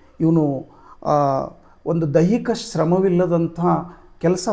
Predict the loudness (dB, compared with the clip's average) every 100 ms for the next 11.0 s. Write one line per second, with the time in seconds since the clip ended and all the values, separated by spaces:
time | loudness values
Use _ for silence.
0 | 0 2 0 0 2 4 4 2 0 -4
1 | -8 -6 -6 -4 -4 -2 -2 -4 -4 -10
2 | -20 -12 -2 2 2 2 2 0 0 0
3 | -2 -6 -14 -20 -20 -20 -8 -4 -4 -6
4 | -6 -2 -2 -2 -2 -2 -2 -2 -2 0
5 | -4 -4 -8 -6 -6 -6 -4 -4 -4 -4
6 | -6 -6 -6 -6 -6 -8 -10 -8 -8 -8
7 | -14 -20 -20 -20 -12 0 2 2 2 0
8 | -6 -8 2 4 4 0 -6 -4 0 2
9 | 2 0 0 0 0 2 2 2 2 0
10 | -4 -12 -20 -6 0 2 0 -4 -2